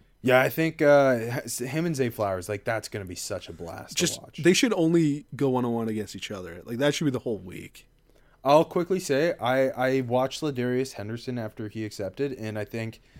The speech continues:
Speaker 1: he is a guy who's really flying under the radar right now, especially in a zone scheme. Like, the guy moves so well.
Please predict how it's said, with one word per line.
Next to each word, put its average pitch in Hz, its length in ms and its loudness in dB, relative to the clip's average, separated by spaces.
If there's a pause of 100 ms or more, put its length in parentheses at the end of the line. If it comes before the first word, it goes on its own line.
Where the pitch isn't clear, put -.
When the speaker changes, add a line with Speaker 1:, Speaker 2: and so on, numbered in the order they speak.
(160)
Speaker 1:
he 113 220 -4
is 107 140 -4
a 104 160 0
guy 98 200 -2
who's 101 160 -6
really 95 300 -6
flying 92 340 -8
under 90 160 -10
the 87 100 -10
radar 90 300 -8
right 90 180 -6
now, 101 220 -4
especially 127 520 -4 (320)
in 113 300 -6
a 104 460 -6
zone 98 320 -8
scheme. 123 200 -10
Like, 104 160 -8
the 101 80 -10
guy 104 200 -6
moves 98 300 -8
so - 300 -10
well. - 400 -14